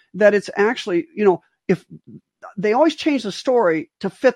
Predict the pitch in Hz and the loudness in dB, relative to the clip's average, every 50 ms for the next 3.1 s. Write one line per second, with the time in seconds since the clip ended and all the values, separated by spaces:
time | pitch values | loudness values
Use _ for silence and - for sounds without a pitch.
0 | - _ - 214 220 220 208 - - 240 233 233 214 165 - - 160 147 147 147 | 0 _ -2 0 0 0 0 -2 -4 -4 -2 -2 -6 -8 -6 -8 -6 -6 -6 -6
1 | - - 175 - 196 202 214 202 - 202 190 196 - - 175 165 - - 247 226 | -4 -6 -4 -2 0 -2 -2 -2 -4 -6 -6 -6 -4 -4 -4 -4 -4 -6 -6 -8
2 | - - 156 - 175 170 170 - 190 175 - 165 156 - - 233 247 226 190 151 | -6 -8 -8 -4 -4 -4 -2 -4 -6 -6 -4 -8 -8 -8 -8 -8 -4 -4 -2 -4
3 | 127 127 | -4 -6